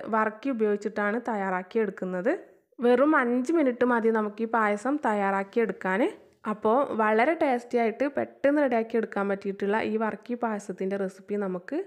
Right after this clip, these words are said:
കണ്ടു നോക്കാം. അതിനുവേണ്ടി ഞാനിതവിടെ കുറച്ച് വറക്കി എടുത്ത് വെച്ചിട്ടുണ്ട്. ഇത് ഊട്ടി വറക്കി എന്നൊക്കെ പറയില്ലേ, അതാണ് ട്ടോ. ഇത്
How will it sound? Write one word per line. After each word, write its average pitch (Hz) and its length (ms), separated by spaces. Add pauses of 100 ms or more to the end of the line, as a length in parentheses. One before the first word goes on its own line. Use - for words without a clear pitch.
(100)
കണ്ടു 190 320
നോക്കാം. 185 340 (2250)
അതിനുവേണ്ടി 277 520
ഞാനിതവിടെ 220 640 (140)
കുറച്ച് 220 360
വറക്കി 202 380
എടുത്ത് 185 260
വെച്ചിട്ടുണ്ട്. 190 480 (880)
ഇത് 247 180 (220)
ഊട്ടി 240 340
വറക്കി 240 320
എന്നൊക്കെ 220 280
പറയില്ലേ, 190 380 (140)
അതാണ് 202 420
ട്ടോ. 180 120 (1400)
ഇത് 233 120